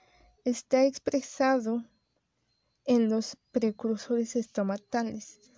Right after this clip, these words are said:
con los que se trabajaron. Recordemos que,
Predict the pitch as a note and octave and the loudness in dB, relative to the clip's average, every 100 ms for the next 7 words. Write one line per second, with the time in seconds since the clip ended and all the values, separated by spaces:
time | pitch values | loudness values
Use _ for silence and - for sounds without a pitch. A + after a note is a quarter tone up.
0 | _ - G#3 G3+ G#3 G#3+ - G#3+ - F#3 | _ -12 -8 -8 -10 -14 -14 -12 -8 -8
1 | F#3 - - - _ _ - - _ _ | -8 -10 -18 -20 _ _ -20 -20 _ _
2 | _ _ - A3+ A#3 A3 G#3+ A3 A#3 A3+ | _ _ -10 -8 -2 -2 0 0 -2 -4
3 | - G#3 G3 F#3+ F#3+ | -4 -2 0 -2 -4